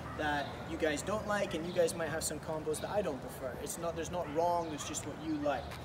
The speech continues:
And just experiment and play with it. Ones I like to do, I like to put together a step over and a scissor, that's an example. So I like it when I do a step over, a scissor, and then I go away. So that's an example of comboing two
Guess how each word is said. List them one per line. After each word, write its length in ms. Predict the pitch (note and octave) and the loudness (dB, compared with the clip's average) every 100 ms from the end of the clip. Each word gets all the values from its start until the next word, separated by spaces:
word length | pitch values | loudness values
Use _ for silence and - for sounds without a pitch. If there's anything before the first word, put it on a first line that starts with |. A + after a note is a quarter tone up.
| - - | -8 -4
And 80 | F#3+ | -4
just 260 | A3 - | -4 -4
experiment 560 | G3+ - - F#3+ F#3+ F#3 | -2 2 6 8 6 0
and 120 | E3 | -2
play 240 | - F3+ F3 | -2 2 2
with 100 | C#3+ | 0
it. 920 | B2+ - - - - - - - - | -4 -6 -8 -8 -8 -8 -8 -8 -2
Ones 220 | F3 F3 F3+ | 0 2 2
I 160 | G3 | 4
like 280 | F#3+ F3+ - | 4 4 0
to 40 | E3 F#3+ | -2 2
do, 260 | G3 F#3+ - - - - - - - - | 4 2 0 -6 -6 -6 -8 -8 -8 -6
I 80 | D#3+ | -2
like 240 | F3 F3 F3 | 2 2 0
to 80 | - | -4
put 180 | F3+ | -4
together 400 | - E3 D#3 D3+ - | -4 -4 -2 -2 -2
a 40 | - | -4
step 360 | - F3+ E3+ F3 | -2 -2 -2 -2
over 220 | F3 E3 | -2 -4
and 200 | - F3+ | -6 -4
a 40 | |
scissor, 380 | - F#3 F3+ F3+ | -2 -2 -2 -2
that's 200 | D#3+ D3+ | -2 -4
an 80 | D#3 | -6
example. 580 | C#3+ E3 E3 - F3 E3+ - - - | -6 -4 -4 0 2 2 -4 -8 -6
So 80 | D#3 | -4
I 80 | |
like 240 | D3+ D#3 D3+ | -2 -2 -4
it 100 | D3+ | -4
when 100 | D3 | -4
I 80 | D3 | -6
do 220 | D3+ C#3+ C#3+ - - - | -4 -4 -6 -8 -8 -4
a 40 | |
step 420 | - - F3+ - F#3+ | -2 0 0 2 2
over, 260 | F#3 F3+ F3+ | 2 0 0
a 40 | |
scissor, 420 | - F#3+ E3+ E3+ F3 | 0 2 2 0 0
and 80 | F3 D#3+ | -2 -4
then 160 | E3 | -4
I 80 | - D#3+ | -4 -6
go 80 | C#3+ - | -6 -6
away. 140 | - - - - - - | -6 -8 -8 -8 -10 -8
So 140 | - | -4
that's 140 | D#3+ - | -2 -2
an 60 | E3+ | -4
example 640 | D#3 F3 F3 F3 D#3+ D#3 - - - - | -2 -2 -2 -2 -2 -2 -6 -10 -8 -8
of 120 | - | -4
comboing 560 | F#3+ F3+ E3+ D#3+ D#3 D3 | 0 0 0 -2 -2 -2
two 140 | E3 | -2